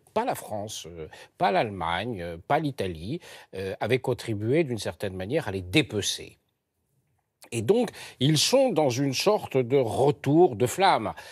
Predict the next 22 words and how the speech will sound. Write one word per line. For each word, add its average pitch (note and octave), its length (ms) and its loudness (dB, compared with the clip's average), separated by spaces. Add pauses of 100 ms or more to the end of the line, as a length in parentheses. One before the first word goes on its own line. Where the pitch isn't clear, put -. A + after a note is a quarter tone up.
(220)
euh, A2+ 300 2
un G#2 120 -2
peu, D3 440 2
un - 60 -8
peu C#3 100 -4
mythifié, D3+ 640 2
parce G2+ 220 -2
que B2 120 -2
ça G2 160 -4
reste A#2+ 240 -2
un G2 60 -2
pays G2+ 240 -2
pauvre, D#3 560 4
dont G#2+ 140 -4
l'économie G#2+ 500 -4
n'est G#2+ 100 0
pas F2+ 140 -6
terrible, D3+ 600 0 (260)
mais D#3+ 220 0
ils C3+ 300 0
ont F#3 100 2
retrouvé D3+ 680 0